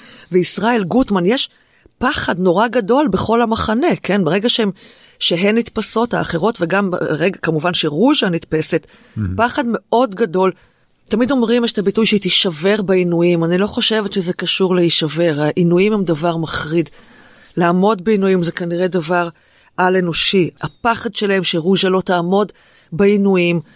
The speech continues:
Speaker 1: ותדבר, והיא לא מדברת. ככל הנראה בעקבות בקשה שלה, אל קאפו בלוק אחת עשרה. קאפו במקור הוא מושג מאיטלקית, פירושו ראשון, פירוש המילה ראשון.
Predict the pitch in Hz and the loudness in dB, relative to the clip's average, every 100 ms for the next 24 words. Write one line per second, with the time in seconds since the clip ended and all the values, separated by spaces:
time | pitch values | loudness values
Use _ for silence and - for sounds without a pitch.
0 | _ _ 160 170 175 160 156 202 160 151 | _ _ -2 -2 -2 -2 0 2 2 2
1 | 165 170 202 254 254 170 147 139 135 - | 2 2 2 0 0 -2 -2 -4 -4 -10
2 | - _ _ _ _ _ _ - - 226 | -16 _ _ _ _ _ _ -6 0 0
3 | 262 247 214 196 170 - 202 202 214 165 | 2 2 0 0 -2 -2 -4 -4 -6 -4
4 | - 208 226 214 147 156 - _ _ _ | -2 -2 -2 -2 -2 -4 -8 _ _ _
5 | - 208 233 254 - _ - 220 240 - | -2 2 2 0 -6 _ -6 -2 -2 -2
6 | 294 339 _ _ _ 143 180 202 196 - | -4 -4 _ _ _ -4 0 0 -2 -4
7 | 180 180 175 - 147 - _ _ - _ | -4 -4 -6 -4 -6 -8 _ _ -20 _
8 | - 247 - 233 202 190 - 220 202 170 | -2 0 2 2 2 0 0 2 4 2
9 | - 220 190 185 165 170 156 247 233 - | 0 -2 0 0 0 -2 -2 0 0 0
10 | 160 170 - 202 180 - - 226 202 170 | -2 0 2 2 2 0 2 2 0 -2
11 | 160 175 180 175 175 160 156 - 226 | -2 0 2 2 2 0 0 2 2